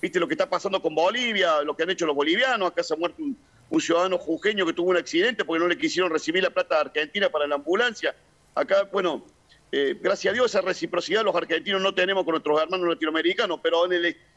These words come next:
cuando vos estás afuera te tratan así, te tratan así. Nuestros pesos no valen una moneda ni siquiera en Bolivia. Ahora digo, nosotros no somos capaces de generar, simplemente salimos a maltratar, eh, y construimos frases como la de la ministra que, que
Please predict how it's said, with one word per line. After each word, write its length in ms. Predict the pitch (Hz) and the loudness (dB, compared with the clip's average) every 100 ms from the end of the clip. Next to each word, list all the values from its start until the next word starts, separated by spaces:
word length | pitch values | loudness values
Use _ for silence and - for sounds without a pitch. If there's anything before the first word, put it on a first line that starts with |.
| _ | _
cuando 220 | - 165 196 | -4 0 2
vos 120 | 254 | 0
estás 260 | 254 220 | 2 2
afuera 260 | 208 247 277 | 0 0 -2
te 120 | 247 190 | 0 -2
tratan 340 | 240 262 202 | 0 0 2
así, 300 | 190 185 135 - _ _ _ _ | 0 -2 -8 -10 _ _ _ _
te 100 | 135 | -4
tratan 240 | 202 220 202 | -2 0 0
así. 160 | - | 0
Nuestros 260 | 175 180 190 | -4 -2 -2
pesos 260 | 254 269 214 | -2 -2 0
no 80 | 220 | 2
valen 240 | 240 220 | 2 0
una 160 | 226 220 | 0 2
moneda 340 | 208 240 294 | 2 2 0
ni 140 | 247 | 0
siquiera 580 | - 196 285 302 277 - - | -8 -6 -2 0 0 -4 -10
en 100 | 165 | -2
Bolivia. 520 | 185 208 175 131 120 - _ _ - - | 0 2 0 0 -2 -6 _ _ -6 0
Ahora 160 | 269 | 2
digo, 460 | 285 320 277 190 - _ - | 2 2 2 0 -4 _ -10
nosotros 340 | 202 - 330 | -6 -2 0
no 80 | 277 | 0
somos 240 | 247 269 - | 0 -2 0
capaces 420 | 208 - 294 247 | -2 0 -2 0
de 100 | 208 | -4
generar, 560 | - 185 190 294 320 208 | -2 0 2 2 0 -2
simplemente 500 | 240 202 254 320 226 | -10 -6 -4 -2 -2
salimos 400 | 202 220 262 247 | 0 -2 0 0
a 40 | |
maltratar, 680 | 208 190 190 202 202 - - - - - - - | 0 -2 0 -2 0 -2 -4 -14 -20 -20 -8 -2
eh, 260 | 185 185 240 | 0 0 -2
y 100 | 226 | -2
construimos 560 | 226 180 226 320 285 | -2 -2 0 2 2
frases 340 | - - - - | 2 0 0 -4
como 180 | 185 190 | -2 2
la 80 | |
de 80 | 196 | 2
la 100 | 190 | 2
ministra 560 | 190 220 320 262 - 190 | 0 -2 -2 -2 -2 0
que, 240 | 175 165 | 0 -2
que 320 | - 165 156 | -2 -2 -2